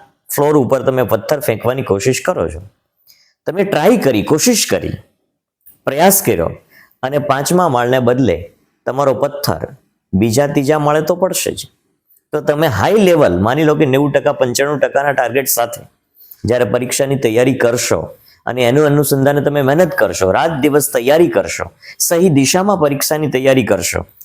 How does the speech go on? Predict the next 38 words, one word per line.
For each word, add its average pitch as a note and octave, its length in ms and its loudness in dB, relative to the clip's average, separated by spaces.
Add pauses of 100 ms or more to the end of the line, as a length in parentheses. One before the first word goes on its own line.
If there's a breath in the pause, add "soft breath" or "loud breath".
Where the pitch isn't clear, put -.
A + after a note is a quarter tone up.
(260 loud breath)
તો B2 80 -2
બની B2 260 0
શકે F#2 320 -2
પાંચમા C3 540 -2
માળે C#3+ 260 0
નહીં D3 280 0 (320 loud breath)
તો A#2 80 -2
બીજા, G#2 320 2
ત્રીજા C#3+ 300 0
માળે C#3 260 0
જેમ C3 260 0 (100)
પથ્થર - 460 -4
પડ્યો C3+ 320 0 (240 loud breath)
એમ B2 220 0
નેવું C#3+ 260 2
ટકા D3 320 0
નહીં F3 200 2
તો F3+ 100 2
કંઈ F3+ 240 0
નહીં, E2+ 180 -2 (220)
પણ B2 180 -8
તમે B2 200 -2
પંચોતેર A#2+ 520 -2
કે A#2+ 100 -4
એંસી G2+ 260 0
ટકા A#2+ 300 -2
સુધી G2 400 -2 (400 loud breath)
તમારા A#2 340 -2
માર્ક G#2+ 320 -2
જવાની F#2 420 0
સંભાવનાઓ F2+ 840 -2
વધી E2+ 260 0
જાય E2 200 -8
છે. - 160 -14 (640 loud breath)
અને B2+ 140 -4
મિત્રો, D3 280 -2
યાદ D3 300 4
રાખજો G2 380 2